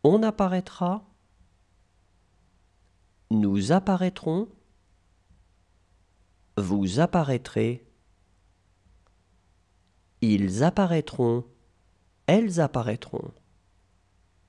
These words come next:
Fixer. Je fixerai. Tu fixeras. Il fixera.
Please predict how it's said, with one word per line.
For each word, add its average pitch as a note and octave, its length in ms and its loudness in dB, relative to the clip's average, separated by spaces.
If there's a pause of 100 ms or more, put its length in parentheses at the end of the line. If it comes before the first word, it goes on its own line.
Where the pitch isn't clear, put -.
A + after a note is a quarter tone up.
(1900)
Fixer. - 680 -6 (1700)
Je F3 240 4
fixerai. C3 880 0 (1300)
Tu A2 200 0
fixeras. E3+ 840 0 (1500)
Il A2 240 4
fixera. D#3 960 0